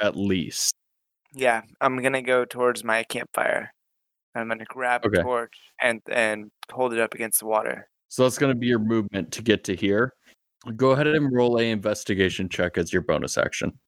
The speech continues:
Speaker 2: Nineteen.
Speaker 1: You see the large gator right around here in the water. Uh, you do have an action, so you can shoot off another bolt if you'd like to.
Speaker 2: I'm gonna shoot again, actually.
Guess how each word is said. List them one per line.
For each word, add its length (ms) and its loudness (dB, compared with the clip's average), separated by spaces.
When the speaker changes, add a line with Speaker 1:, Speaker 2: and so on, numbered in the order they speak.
Speaker 2:
Nineteen. 420 -2
Speaker 1:
You 320 2
see 640 0
the 220 -2
large 520 2
gator 540 0
right 300 2
around 300 0
here 320 2
in 120 0
the 80 2
water. 500 0
Uh, 260 4
you 200 -4
do 160 0
have 180 2
an 80 -2
action, 400 0
so 140 0
you 120 4
can 200 0
shoot 340 0
off 300 0
another 420 0
bolt 380 -2
if 140 2
you'd 180 -4
like 240 2
to. 320 0
Speaker 2:
I'm 320 0
gonna 380 -2
shoot 260 -2
again, 240 -4
actually. 400 -14